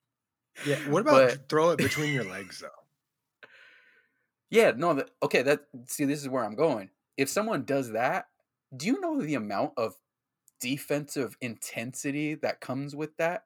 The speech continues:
Speaker 2: after that happens?
Speaker 1: Oh,
Speaker 2: Like, as
Speaker 1: yeah,
Speaker 2: a,
Speaker 1: like, "Oh,
Speaker 2: as
Speaker 1: you
Speaker 2: a
Speaker 1: wanna do that, huh?"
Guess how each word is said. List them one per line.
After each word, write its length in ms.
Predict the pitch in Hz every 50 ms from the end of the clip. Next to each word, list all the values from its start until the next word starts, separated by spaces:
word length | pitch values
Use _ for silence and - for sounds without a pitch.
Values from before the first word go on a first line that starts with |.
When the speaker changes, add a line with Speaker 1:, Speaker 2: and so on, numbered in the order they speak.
| _
Speaker 2:
after 380 | - 123 139 - - - 156 143
that 160 | 135 131 -
happens? 580 | - 123 135 135 - 170 175 185 - - - _ _ _ _ _ _ _ _ _ _ _ _ _ _ _ _ _ _ _
Speaker 1:
Oh, 220 | 151 147 131 120 117
Speaker 2:
Like, 20 |
as 180 | 117 135 123 -
Speaker 1:
yeah, 100 | 131 104
Speaker 2:
a, 0 |
Speaker 1:
like, 240 | 95 92 - -
"Oh, 80 | - 170
Speaker 2:
as 200 | 170 - 135 131
Speaker 1:
you 0 |
Speaker 2:
a 60 | 139
Speaker 1:
wanna 140 | 135 117 95
do 220 | - 107 113 107 92
that, 340 | - 98 135 143 101 78 -
huh?" 220 | - - 110 131